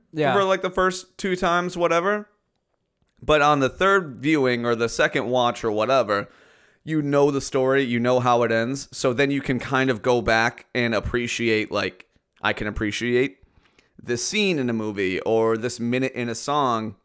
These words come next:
Speaker 2: And it was around the third time because I knew what was coming. I was like, "Oh shit, that's that one part."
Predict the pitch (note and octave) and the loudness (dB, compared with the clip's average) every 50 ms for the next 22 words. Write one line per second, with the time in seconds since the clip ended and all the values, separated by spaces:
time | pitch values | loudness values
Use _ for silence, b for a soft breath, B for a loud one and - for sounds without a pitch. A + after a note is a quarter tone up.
0 | _ _ _ _ _ _ _ _ _ _ _ _ _ _ _ _ _ - A#2 A2+ | _ _ _ _ _ _ _ _ _ _ _ _ _ _ _ _ _ -2 0 0
1 | B2 C#3 D3 D3 B2 B2+ B2+ C3 C3+ C3+ B2+ A2+ - - C3+ C3 B2 - C#3+ C3+ | 2 2 2 2 2 0 0 0 0 0 0 0 0 2 2 2 2 2 2 2
2 | C3 B2 A#2 A2+ - B2+ A#2+ A2+ A2+ A2 A2+ C3 D3 D#3+ D#3+ C3 A#2 A#2 G#2+ - | 2 2 0 0 0 2 2 2 2 2 2 4 4 4 4 4 2 0 -2 -2
3 | - C#3 C#3+ D3+ C#3 B2 A#2+ A#2 A2 A2+ - - C#3 C#3 C3 A#2 - C3 - - | -2 -2 0 2 2 2 2 2 0 0 0 0 0 0 0 0 -2 -2 -2 -2
4 | A#2 A2 A2+ A#2 G#2 G2+ A2+ A#2 A#2 G#2+ A2 A2 G#2+ G#2+ - | -4 -4 -4 -4 -4 -2 -2 -4 -2 -2 -2 0 -2 -2 -4